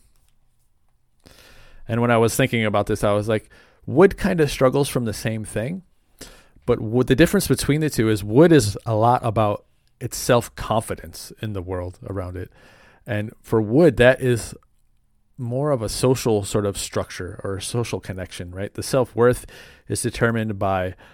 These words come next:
how much everyone else can appreciate you doing your best through this sort of idea of reward, or, or the idea of self-worth with metal, I think,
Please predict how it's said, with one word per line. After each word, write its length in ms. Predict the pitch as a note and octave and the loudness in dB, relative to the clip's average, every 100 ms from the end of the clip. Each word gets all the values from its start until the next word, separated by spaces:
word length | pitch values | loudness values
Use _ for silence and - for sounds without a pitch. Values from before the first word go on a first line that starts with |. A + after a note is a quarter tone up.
| _ _ _ | _ _ _
how 240 | _ - A#2+ | _ -2 0
much 240 | A#2 A2 | 0 -2
everyone 420 | A2+ A2+ A#2 G#2+ | -2 0 0 0
else 320 | G#2+ G#2+ - - - _ _ _ _ _ _ _ | 0 0 -2 -10 -20 _ _ _ _ _ _ _
can 380 | - B2 A2 G2+ - _ _ _ | -6 -4 -4 -6 -12 _ _ _
appreciate 800 | - A#2 - B2 - A#2+ A2+ G2 | -14 -12 -6 -6 -2 0 0 -2
you 120 | A2+ G#2 | -6 -4
doing 300 | G#2+ G2+ G2 | -2 -2 -4
your 120 | F#2 | -6
best 500 | F#2 F#2 - - - _ - | -4 -6 -10 -16 -20 _ -20
through 280 | - - G2+ | -14 -8 -6
this 160 | F#2+ F#2+ | -4 -6
sort 200 | - G2 | -6 -6
of 80 | F2+ | -6
idea 400 | F#2 F#2 G2 F#2 | -8 -6 -6 -6
of 140 | F2+ | -8
reward, 560 | F#2 F2 F2 F#2+ F#2 F2+ | -10 -10 -8 -6 -6 -10
or, 320 | F2+ F2+ F#2 _ _ _ _ _ _ _ - | -10 -12 -14 _ _ _ _ _ _ _ -2
or 100 | A#2 | 2
the 160 | B2 | 4
idea 380 | C#3 C#3 B2+ C#3 | 4 4 4 4
of 80 | A#2 | 4
self-worth 840 | - C#3+ - A#2+ E3+ D#3+ D3 - - - _ _ | 4 4 2 2 6 6 4 -8 -20 -20 _ _
with 160 | A#2+ - | -6 0
metal, 380 | C#3+ F3 D3+ | 2 6 6
I 80 | A#2+ | 6
think, 420 | A2 C3 B2 - | 2 -4 -6 -12